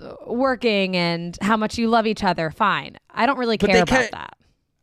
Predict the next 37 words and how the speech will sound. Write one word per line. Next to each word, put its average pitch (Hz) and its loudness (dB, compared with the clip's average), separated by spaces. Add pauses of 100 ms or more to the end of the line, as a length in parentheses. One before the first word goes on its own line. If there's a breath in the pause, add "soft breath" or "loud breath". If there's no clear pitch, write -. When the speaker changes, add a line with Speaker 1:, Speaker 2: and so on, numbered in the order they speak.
Speaker 2:
I, 202 4
I 190 6
don't 226 4
either. 202 4
And 180 2
also 190 0
they 196 0
kept - -8
doing, 196 2
like, 180 -4
these, 160 -8
like, 143 -8
lines 165 2
that 147 -2
just 160 -10
felt 165 -2
like 139 -10 (320)
plastic. 160 -2
Again, 117 -2
the 110 -20 (120)
Teresa, 156 -4
like, 147 -8 (520)
"Don't 170 2
stop 170 2
believing." 170 2
We're 175 0
still 214 -4
talking 175 0
about 269 0
that? 285 2
Like, 185 -2 (460)
do 160 -2
you 220 4
guys 339 2
even 359 4
Speaker 1:
Oh, - 4
Speaker 2:
know 175 4